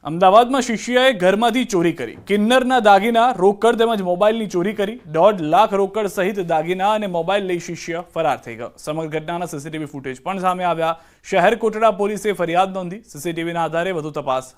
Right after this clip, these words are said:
હાથ ધરી. વડોદરા શહેરમાં તસ્કરો તરખાટ યથાવત જોવા મળી રહ્યો છે. તસ્કરો મોબાઈલ શોપને બનાવી રહ્યા છે નિશાન.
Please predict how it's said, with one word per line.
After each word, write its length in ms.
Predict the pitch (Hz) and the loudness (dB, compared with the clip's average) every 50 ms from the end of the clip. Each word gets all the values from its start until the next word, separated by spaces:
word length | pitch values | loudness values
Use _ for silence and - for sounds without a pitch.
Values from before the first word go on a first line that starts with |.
| _ - | _ -10
હાથ 120 | 131 127 | -10 -10
ધરી. 320 | 117 - 104 - - _ _ _ _ _ _ _ _ _ _ _ _ _ _ _ _ _ _ _ _ _ _ _ _ _ _ _ _ _ _ _ _ _ _ _ _ _ _ _ _ _ _ _ _ _ _ _ _ _ _ _ _ _ _ _ _ _ _ _ _ _ _ _ _ _ _ _ _ _ _ _ _ _ _ - | -10 -14 -18 -18 -20 _ _ _ _ _ _ _ _ _ _ _ _ _ _ _ _ _ _ _ _ _ _ _ _ _ _ _ _ _ _ _ _ _ _ _ _ _ _ _ _ _ _ _ _ _ _ _ _ _ _ _ _ _ _ _ _ _ _ _ _ _ _ _ _ _ _ _ _ _ _ _ _ _ _ -2
વડોદરા 320 | 151 165 208 220 269 262 | -2 0 4 4 4 4
શહેરમાં 440 | 214 233 233 202 233 247 269 269 247 | 4 4 4 4 4 4 2 0 0
તસ્કરો 420 | 247 226 - - 247 247 247 262 | 0 -2 -2 -2 0 2 4 4
તરખાટ 480 | 254 247 233 214 - 220 233 247 240 240 | 4 2 0 2 4 4 4 4 4 2
યથાવત 560 | 233 208 180 196 190 - 202 202 214 247 240 | 0 0 -2 -2 0 2 2 2 2 2 0
જોવા 260 | 202 202 233 233 226 | 0 2 2 2 4
મળી 180 | 208 196 185 175 | 4 2 0 2
રહ્યો 220 | 160 147 139 135 | 0 0 0 -2
છે. 100 | 127 147 | -4 -6
તસ્કરો 420 | 139 175 175 - - - 226 233 233 | -6 -6 -6 -4 -2 0 0 2 2
મોબાઈલ 380 | 208 185 180 196 196 220 233 | 0 0 0 2 2 2 2
શોપને 340 | 208 220 233 220 208 208 226 | 0 0 0 -2 -2 -2 -4
બનાવી 340 | 214 202 190 190 185 185 185 | -2 0 0 2 0 0 0
રહ્યા 220 | 180 160 180 214 | 2 2 2 2
છે 140 | 220 190 220 | 0 0 -4
નિશાન. 380 | 220 202 185 202 202 196 208 | -4 -4 -4 -2 -2 -2 -4